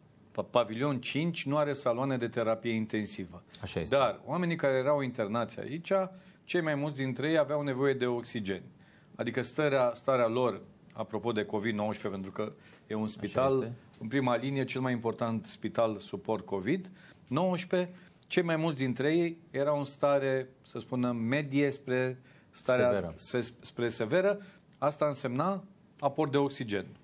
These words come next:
Speaker 2: Și aș spune chiar mai mult de atât, chiar dacă sunt mai puține cazuri în momentul de față și pare că e un echilibru,
Speaker 1: Mhm.
Speaker 2: să știți că în Institutul Matei Balș cei mai mulți dintre pacienți aveau forme medii, dar mai ales severe. Adică cred că
Speaker 1: Normal,
Speaker 2: nu
Speaker 1: cazurile cele mai grave, să
Speaker 2: veneau
Speaker 1: spunem
Speaker 2: la Matei
Speaker 1: așa,
Speaker 2: Balș.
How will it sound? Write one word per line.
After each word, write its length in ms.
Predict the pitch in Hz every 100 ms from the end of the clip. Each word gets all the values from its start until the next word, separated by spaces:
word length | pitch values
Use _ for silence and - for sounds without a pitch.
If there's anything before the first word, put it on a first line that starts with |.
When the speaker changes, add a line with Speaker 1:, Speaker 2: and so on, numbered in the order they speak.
| -
Speaker 2:
Și 140 | - -
aș 60 |
spune 260 | 92 - 120
chiar 200 | 113 117
mai 80 | 117
mult 120 | 113
de 60 | 113
atât, 320 | - 104 - -
chiar 200 | - 113
dacă 240 | 131 139 139
sunt 180 | - 123
mai 80 | 110
puține 320 | 104 120 110
cazuri 340 | - 110 101
în 60 | 101
momentul 260 | 101 104 104
de 80 |
față 600 | 104 - 101 101 - 101
și 160 | 92 -
pare 200 | 98 104
că 100 | -
e 60 | 107
un 80 | 101
echilibru, 680 | 95 98 98 87 90 120 - 104
Speaker 1:
Mhm. 260 | 101 135 190 - -
Speaker 2:
să 60 |
știți 200 | - 139
că 60 | 131
în 60 |
Institutul 420 | 117 110 110 117 120
Matei 340 | 117 113 113
Balș 300 | 107 110 101 -
cei 180 | -
mai 100 | 135
mulți 200 | 135 120
dintre 240 | 107 107 104
pacienți 600 | - 92 - 113 113 110
aveau 380 | 98 113 110 98 - -
forme 320 | - 110 107
medii, 240 | 113 127
dar 140 | 113 117
mai 160 | 120
ales 180 | 120 113
severe. 500 | - 107 104 98 90 90 - - - -
Adică 160 | 104
cred 220 | 104 120 -
că 100 | 120
Speaker 1:
Normal, 300 | 120 135 147
Speaker 2:
nu 60 |
Speaker 1:
cazurile 480 | - 139 131 143 135
cele 240 | 120 147
mai 160 | 135 123
grave, 280 | 117 139 139
să 120 | 135
Speaker 2:
veneau 220 | 123 120
Speaker 1:
spunem 160 | 131 131
Speaker 2:
la 40 |
Matei 140 | 120 139
Speaker 1:
așa, 100 | 143
Speaker 2:
Balș. 280 | 95 90